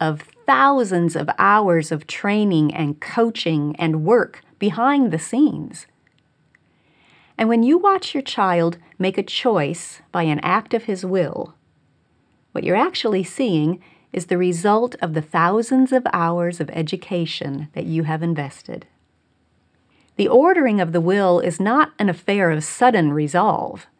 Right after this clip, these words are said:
It is the outcome of a slow and ordered education in which precept and example flow in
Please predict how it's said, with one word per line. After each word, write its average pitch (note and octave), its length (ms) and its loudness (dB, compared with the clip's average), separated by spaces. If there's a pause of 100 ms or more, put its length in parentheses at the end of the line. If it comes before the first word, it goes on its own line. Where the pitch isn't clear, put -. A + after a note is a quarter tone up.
(580)
It C4+ 160 2
is C#4 200 -2
the - 200 -4
outcome G3 580 -2
of D#3 140 -4
a D#3 60 -2
slow G3 720 -2
and G#3+ 260 -6
ordered F3+ 580 -2
education D#3 840 -6 (480)
in G3 160 0
which - 260 -2
precept C4 720 -4 (260)
and D#3+ 140 -2
example F3+ 800 -6
flow F#3+ 680 -2
in D3+ 560 -4